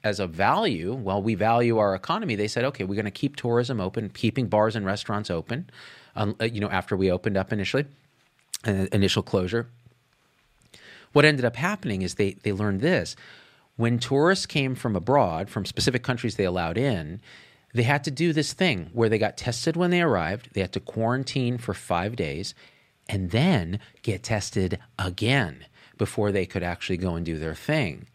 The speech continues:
Now, here's a fascinating thing that they found, which has actually been repeated in some other studies. Twenty percent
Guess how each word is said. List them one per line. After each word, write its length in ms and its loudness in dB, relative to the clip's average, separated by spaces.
Now, 280 0
here's 320 2
a 60 0
fascinating 840 0
thing 220 -4
that 160 -6
they 120 -2
found, 520 -6
which 160 0
has 120 0
actually 260 -2
been 140 0
repeated 400 -2
in 60 -6
some 180 -4
other 140 -4
studies. 280 -2
Twenty 580 0
percent 880 -4